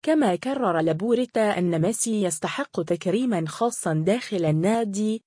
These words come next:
مؤكدا تصريحه السابق: "ليو يستحق تمثالا في كامب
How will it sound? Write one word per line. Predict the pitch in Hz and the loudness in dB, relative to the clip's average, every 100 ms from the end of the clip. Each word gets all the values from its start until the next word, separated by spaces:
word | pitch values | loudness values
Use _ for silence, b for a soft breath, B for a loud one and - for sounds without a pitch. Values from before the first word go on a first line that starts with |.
| _ | _
مؤكدا | 202 208 320 - 214 185 180 | 0 0 -2 -4 0 0 0
تصريحه | 160 - 196 247 226 196 185 | -2 -4 -2 -2 -2 -2 0
السابق: | 180 - 226 226 214 240 - - _ - | -2 -2 -2 0 0 -2 -4 -20 _ -6
"ليو | 226 269 269 208 | 2 2 4 2
يستحق | 175 - 180 - 320 - | 2 0 -4 -4 -6 -4
تمثالا | 165 190 175 - 262 240 170 | -2 -2 -2 -2 0 2 0
في | 151 165 | -2 -4
كامب | 151 220 226 | -2 -2 -2